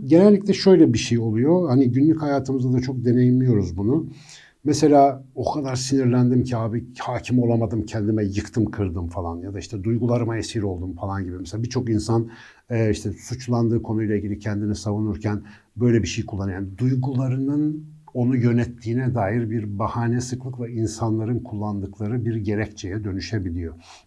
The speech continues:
Gerçekten öyle mi acaba? Gerçekten duygularımız böyle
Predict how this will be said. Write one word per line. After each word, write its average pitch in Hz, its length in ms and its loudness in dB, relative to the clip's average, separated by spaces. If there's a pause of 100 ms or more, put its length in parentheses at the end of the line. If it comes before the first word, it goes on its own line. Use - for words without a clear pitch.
Gerçekten 190 420 4
öyle 135 180 6
mi 110 100 4
acaba? 90 320 -4
Gerçekten 131 600 -4 (340)
duygularımız 127 640 4
böyle 117 300 -2